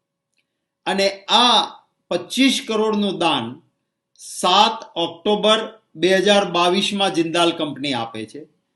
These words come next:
અને એના ત્રણ જ મહિના પછી ગેર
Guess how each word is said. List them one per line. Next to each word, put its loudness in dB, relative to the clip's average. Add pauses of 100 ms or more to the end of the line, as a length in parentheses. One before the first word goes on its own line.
(260)
અને -6
એના -4
ત્રણ 2
જ 0
મહિના 2
પછી -12 (1080)
ગેર 4